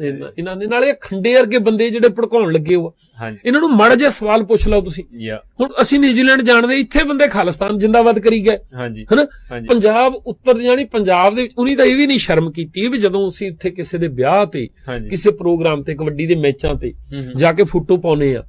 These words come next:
Speaker 2: ਹਾਂਜੀ।
Speaker 1: ਤੇ ਪੁਲਿਸ ਦੀ ਜਿਪ-, ਜਿਪਸੀ ਆ,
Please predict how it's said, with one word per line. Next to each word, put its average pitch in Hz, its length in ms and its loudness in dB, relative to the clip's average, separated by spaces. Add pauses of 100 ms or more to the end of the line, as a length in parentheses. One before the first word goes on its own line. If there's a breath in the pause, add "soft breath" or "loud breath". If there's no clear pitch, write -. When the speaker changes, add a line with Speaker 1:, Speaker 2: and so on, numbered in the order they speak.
(140)
Speaker 2:
ਹਾਂਜੀ। 117 180 -12
Speaker 1:
ਤੇ 240 160 2
ਪੁਲਿਸ 202 460 0
ਦੀ 233 100 -4
ਜਿਪ-, 185 520 -2
ਜਿਪਸੀ 160 480 -2
ਆ, 202 80 4